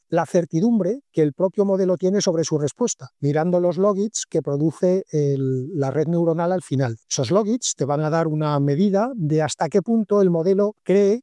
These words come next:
que cada to-, cada probabilidad de cada token que produce es alta o baja y, por lo tanto, cómo de seguro está sobre sí y ese token es el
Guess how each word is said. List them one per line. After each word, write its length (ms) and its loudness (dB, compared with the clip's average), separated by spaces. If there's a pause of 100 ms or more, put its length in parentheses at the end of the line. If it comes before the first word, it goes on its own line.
que 140 0
cada 280 -2
to-, 280 0 (240)
cada 280 0
probabilidad 760 0
de 120 -2
cada 240 0
token 500 0
que 120 -6
produce 520 0 (120)
es 180 -2
alta 260 -2
o 80 0
baja 260 0
y, 40 2
por 140 -2
lo 80 0
tanto, 280 -2
cómo 260 2
de 100 4
seguro 400 2
está 280 -4 (120)
sobre 380 -2
sí 140 0
y 60 8
ese 180 2
token 380 2
es 140 -2
el 200 4